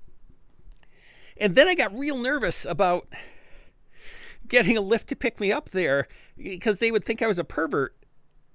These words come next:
and I was just pretending to come from the arcade while I was actually coming from the massage parlor. And,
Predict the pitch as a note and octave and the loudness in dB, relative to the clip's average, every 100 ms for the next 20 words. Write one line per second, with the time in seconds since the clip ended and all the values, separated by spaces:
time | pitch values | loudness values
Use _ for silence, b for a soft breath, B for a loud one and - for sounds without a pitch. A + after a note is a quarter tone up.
0 | - F#3 F3 F3+ - - - A3+ B3 A3 | -2 4 4 4 -2 -6 -4 -2 -2 -2
1 | F#3 E3 E3+ D3+ D3+ - E3 D#3 C#3+ C#3+ | -4 -2 0 2 0 2 0 0 -2 0
2 | D3 C#3 - E3+ - D#3 E3+ D#3+ D#3+ D#3 | -2 -2 -2 -2 -4 -4 -2 -2 -4 -6
3 | C#3+ - A#3 C#4 - C3 - - - _ | -6 -6 -4 -4 -4 -4 -4 -8 -16 _
4 | - - - - - - - - _ - | -20 -20 -20 -20 -20 -20 -20 -20 _ -20
5 | - - B B B B B - G3+ F#3 | -20 -20 B B B B B 2 6 8
6 | E3 D3+ C#3 | 6 0 -6